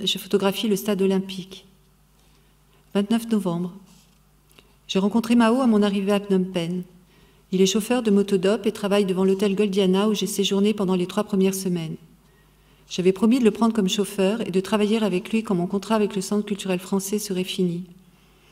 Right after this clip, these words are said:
Il va m'accompagner très souvent jusqu'à la fin de mon séjour. Ce matin, nous roulons jusqu'au pont japonais, puis je reviens sur mes pas en faisant des images tout le long du boulevard Monivong,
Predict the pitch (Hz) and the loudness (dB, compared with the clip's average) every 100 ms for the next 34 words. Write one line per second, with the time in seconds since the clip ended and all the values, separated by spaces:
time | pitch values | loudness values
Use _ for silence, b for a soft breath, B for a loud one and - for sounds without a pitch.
0 | b - 170 190 196 202 202 196 196 214 | b -4 2 2 2 2 4 4 4 0
1 | 226 208 196 226 208 - 180 185 196 185 | -2 0 0 0 -2 -2 -4 -2 0 2
2 | 185 185 165 165 170 - b b b b | 0 -4 -8 -10 -12 -18 b b b b
3 | b b b b b - 202 196 196 214 | b b b b b -2 2 2 2 2
4 | 254 214 202 208 208 - 196 196 202 190 | 4 4 4 2 0 -4 -2 0 0 0
5 | 190 175 185 277 202 190 196 202 220 220 | 0 2 2 0 -4 -2 2 2 2 2
6 | 190 190 185 196 214 196 196 185 185 180 | 2 2 0 0 -2 0 0 0 0 2
7 | 202 214 208 196 208 196 185 185 190 185 | 2 0 0 2 2 2 0 0 2 4
8 | 185 170 170 214 | 4 4 0 0